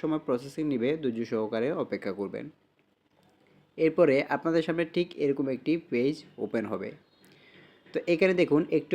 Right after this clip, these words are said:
অপশন পেয়ে যাবেন Data and Privacy বলে, আপনারা এই Data and Privacy অপশনে ক্লিক করে দিবেন। Data and Privacy অপশনে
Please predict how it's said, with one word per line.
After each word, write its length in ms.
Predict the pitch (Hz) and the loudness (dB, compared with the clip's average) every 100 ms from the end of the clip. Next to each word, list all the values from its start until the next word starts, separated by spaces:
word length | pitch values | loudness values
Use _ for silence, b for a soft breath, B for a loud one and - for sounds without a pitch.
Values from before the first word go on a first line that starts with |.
| - | 0
অপশন 220 | 143 185 170 | -2 0 0
পেয়ে 200 | 175 170 160 | 4 6 6
যাবেন 220 | 139 175 156 135 | 6 2 0 2
Data 340 | 127 127 156 175 127 | 2 2 0 0 -2
and 100 | 151 156 | -6 -2
Privacy 420 | 123 110 110 120 104 | -2 0 -2 -2 -4
বলে, 180 | 98 117 - _ _ _ - 117 | -4 -6 -16 _ _ _ -12 -8
আপনারা 300 | 139 127 143 165 139 | -2 0 0 0 -4
এই 60 | 120 | 0
Data 240 | 123 120 131 135 | 0 0 -2 -2
and 100 | 120 | -4
Privacy 420 | 127 117 117 139 160 120 | 0 0 -2 -2 -4 -4
অপশনে 300 | 104 110 139 190 - | -8 -6 -6 -8 -6
ক্লিক 180 | 113 - | -6 -2
করে 120 | 104 98 | -4 -2
দিবেন। 200 | 98 127 156 _ _ b b b b b b b 107 139 | -4 -8 -12 _ _ b b b b b b b -4 0
Data 220 | 156 180 170 | 2 2 2
and 80 | 175 | 2
Privacy 340 | 170 165 165 180 135 | 2 2 2 -2 -2
অপশনে 260 | 135 170 | -2 -2